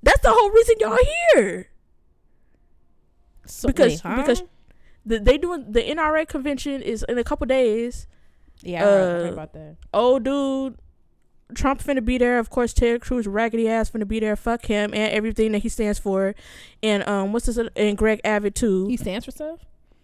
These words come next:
Speaker 1: Violence and the murder of children, apparently. Um, and having one door in, one door out. Okay.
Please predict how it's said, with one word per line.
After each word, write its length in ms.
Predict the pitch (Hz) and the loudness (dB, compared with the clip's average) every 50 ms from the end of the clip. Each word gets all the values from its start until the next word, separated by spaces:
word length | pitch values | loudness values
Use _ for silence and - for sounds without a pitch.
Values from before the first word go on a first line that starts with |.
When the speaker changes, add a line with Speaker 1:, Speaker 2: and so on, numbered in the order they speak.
| _ _ _ _ _ _ _ _ _ _ _ - _ _ _ _ _ - - _ _ _ | _ _ _ _ _ _ _ _ _ _ _ -20 _ _ _ _ _ -20 -20 _ _ _
Speaker 1:
Violence 880 | 233 220 220 185 190 214 208 190 190 202 220 - - - - - - - - | -6 -2 2 4 4 4 4 4 0 -2 -2 -4 -4 -4 -6 -8 -10 -2 0
and 480 | 196 190 180 180 180 180 180 170 175 | 0 2 2 0 0 -2 -2 -2 0
the 60 | 202 | 0
murder 260 | 196 196 196 196 180 170 | 2 4 4 4 4 2
of 80 | 170 | 2
children, 500 | - 202 196 185 175 147 156 160 208 - - | 2 0 0 2 0 -4 -4 -6 -6 -6 -2
apparently. 560 | - - 175 165 165 151 156 151 156 214 - - - - - - - - - - - - - - _ | 0 0 0 0 -2 -4 -8 -8 -10 -10 -10 -12 -14 -16 -20 -20 -20 -20 -20 -20 -20 -20 -20 -4 _
Um, 380 | 208 208 202 180 170 170 170 175 - | 4 6 6 6 6 4 2 2 4
and 200 | 185 180 180 190 | 2 2 4 2
having 440 | 208 208 202 185 175 175 170 185 - | 0 2 2 2 2 0 -4 -6 -6
one 240 | - 185 196 196 208 | -4 0 0 2 2
door 180 | 190 180 185 185 | 4 4 6 6
in, 160 | 180 180 180 180 | 4 2 0 -2
one 100 | 180 175 | -2 0
door 180 | 180 175 170 | 0 2 2
out. 360 | 175 185 165 160 156 160 170 - _ _ _ - _ _ _ _ _ _ _ _ _ _ _ _ _ _ _ _ - - - - - - 170 | 2 2 2 0 -2 -4 -8 -12 _ _ _ -20 _ _ _ _ _ _ _ _ _ _ _ _ _ _ _ _ -14 -12 -10 -8 -8 -8 -10
Okay. 280 | 165 - - - - | -12 -14 -14 -14 -14